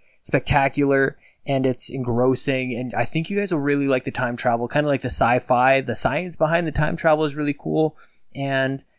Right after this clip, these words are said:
the other thing that I'll mention is that time travel stories in general have a way of getting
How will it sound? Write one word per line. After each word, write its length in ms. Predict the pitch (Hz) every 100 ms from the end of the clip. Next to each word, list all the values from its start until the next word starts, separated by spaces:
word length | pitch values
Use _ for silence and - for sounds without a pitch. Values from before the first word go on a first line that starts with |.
| -
the 60 |
other 140 | 147 202
thing 180 | - 151
that 100 | 139
I'll 80 |
mention 360 | 135 131 - 135
is 500 | 131 127 123 120 - -
that 240 | 127 110
time 180 | - 214
travel 480 | - 190 190 185 165
stories 540 | - - 139 156 160
in 100 | 131
general 320 | 123 127 139
have 140 | 123 120
a 40 |
way 360 | 113 117 120 113
of 340 | 117 113 107 _ - _
getting 360 | - 131 123